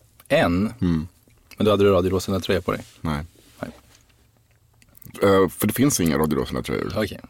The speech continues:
Speaker 1: då får du beställa såna från The Black Shop.
Speaker 2: Yes.
Speaker 1: Eh, nu, nog om oss, va?
Speaker 2: Mm.
Speaker 1: Eh, du har en tävling du ska berätta om.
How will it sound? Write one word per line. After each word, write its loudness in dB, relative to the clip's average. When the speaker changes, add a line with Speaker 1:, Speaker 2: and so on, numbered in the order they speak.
Speaker 1:
då -2
får 2
du 2
beställa 2
såna 2
från 2
The 2
Black 0
Shop. -8
Speaker 2:
Yes. 0
Speaker 1:
Eh, 2
nu, 4
nog 4
om 4
oss, 2
va? 4
Speaker 2:
Mm. 6
Speaker 1:
Eh, 4
du 2
har 4
en 2
tävling 4
du 2
ska -2
berätta 2
om. -4